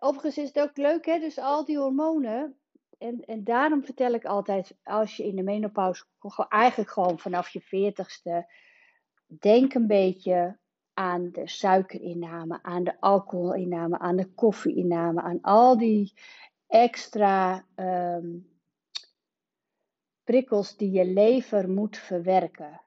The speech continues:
Eh, te veel pesticiden in je voeding of in je, in je crèmpjes. Dat wordt allemaal verwerkt worden door je lever.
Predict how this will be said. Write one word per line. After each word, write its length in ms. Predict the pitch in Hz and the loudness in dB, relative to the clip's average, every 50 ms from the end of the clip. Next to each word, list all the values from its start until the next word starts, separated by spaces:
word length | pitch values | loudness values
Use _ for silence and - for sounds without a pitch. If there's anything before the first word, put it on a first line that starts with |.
| _ _ _ | _ _ _
Eh, 440 | - 196 190 180 175 175 175 175 175 170 - | -12 -10 -8 -8 -8 -8 -8 -8 -10 -10 -10
te 100 | - 196 | -10 -8
veel 260 | - - 220 220 214 | -2 2 2 2 2
pesticiden 800 | 220 - 202 196 185 - - 208 190 - - 208 190 165 185 185 | 4 2 2 2 2 0 -8 -10 -8 -6 -4 -4 -4 -2 -2 -2
in 120 | 185 190 | 0 0
je 120 | 185 185 175 | 0 -2 -2
voeding 520 | - - 220 202 175 180 175 170 175 185 | -4 -6 -6 -4 0 2 2 2 2 0
of 160 | 107 170 175 | -2 -2 -2
in 100 | - 196 | -2 0
je, 160 | 185 185 185 180 | 0 0 0 0
in 180 | - - 190 | -2 -4 -4
je 520 | 190 185 180 175 175 175 175 175 175 180 - _ _ _ - _ | -4 -2 -2 -2 -2 -4 -4 -6 -6 -10 -12 _ _ _ -14 _
crèmpjes. 800 | - 226 220 202 190 185 180 - - 175 175 180 - - - _ - - - - _ | 0 2 2 4 2 0 -2 -4 -6 -6 -6 -6 -8 -12 -12 _ -20 -20 -20 -20 _
Dat 180 | - - 196 185 | -6 -4 -2 0
wordt 280 | 202 196 196 190 - - | 2 2 2 2 0 4
allemaal 360 | - 226 254 277 269 247 - | 6 6 6 6 6 4 4
verwerkt 400 | - - 208 196 202 202 202 - | 2 0 -2 -2 -2 -2 -2 -6
worden 180 | 202 190 180 | -8 -6 -6
door 160 | 175 180 175 175 | -4 -4 -4 -2
je 140 | 175 175 | -2 -2
lever. 420 | 170 180 180 180 180 180 - - | -2 -2 -2 -2 -4 -4 -8 -14